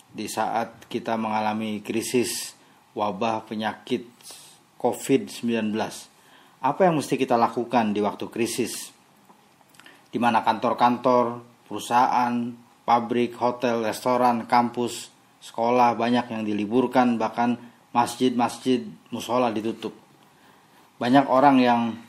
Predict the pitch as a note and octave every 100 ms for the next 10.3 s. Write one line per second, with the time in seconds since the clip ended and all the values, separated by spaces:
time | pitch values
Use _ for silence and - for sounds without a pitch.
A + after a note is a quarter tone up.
0 | - - - - B2 A2+ A2 G#2+ A2 G#2
1 | B2+ C#3 B2 A2+ A2+ - A2+ G#2+ A#2+ B2
2 | B2+ B2 - - - - A#2+ A2+ A#2+ A#2+
3 | B2 A2+ G#2+ A2 G#2 G2 G2+ G#2+ B2 B2
4 | A#2+ A2 G#2+ G#2 A2 A#2 - B2+ B2+ B2+
5 | - _ _ _ _ - C3 C3+ B2+ B2+
6 | - A#2+ - A2 F2 D2+ - _ _ _
7 | _ - - - - - - - - -
8 | _ _ C#3+ C#3+ E3 E3 D3+ D3 D3+ C#3+
9 | B2+ B2 C3 C#3+ B2+ A#2+ A#2 B2 A2+ B2
10 | B2 G#2